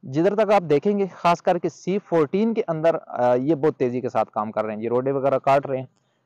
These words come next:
और, अ, दूसरा type of land ये बड़ी अच्छी है, सी फ़ोर्टीन की type of land बड़ी अच्छी है, heighted जगह है, ये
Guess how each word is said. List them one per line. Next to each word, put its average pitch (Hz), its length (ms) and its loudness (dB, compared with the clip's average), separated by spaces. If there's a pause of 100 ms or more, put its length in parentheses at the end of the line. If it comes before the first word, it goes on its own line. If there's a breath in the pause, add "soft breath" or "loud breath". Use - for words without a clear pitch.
(140)
और, 120 500 4 (120)
अ, 127 220 2
दूसरा 165 360 0
type 202 280 2
of 202 100 2
land 175 280 2
ये 170 80 2
बड़ी 120 240 0
अच्छी 117 260 -8
है, 110 140 -4 (540)
सी - 320 -6
फ़ोर्टीन 190 440 0
की 196 100 0
type 196 260 2
of 196 180 -2
land 170 180 2
बड़ी 170 280 -2
अच्छी 165 220 -4
है, 147 200 0
heighted 151 360 0
जगह 143 260 0
है, 135 180 -6 (140)
ये 151 560 0